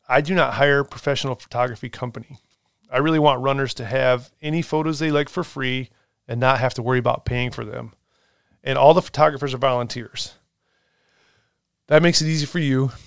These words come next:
You can get all the photos you want. You don't have to worry about some watermark or looking at your photos or getting,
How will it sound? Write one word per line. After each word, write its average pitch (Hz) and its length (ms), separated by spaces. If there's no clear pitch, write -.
You 139 100
can 147 80
get 135 100
all 139 120
the 147 80
photos 151 300
you 160 100
want. 127 260
You 135 60
don't 127 40
have 123 60
to 131 60
worry 135 140
about 139 200
some 139 240
watermark 123 680
or 107 120
looking 131 300
at 135 60
your 135 100
photos 127 460
or 113 80
getting, 131 360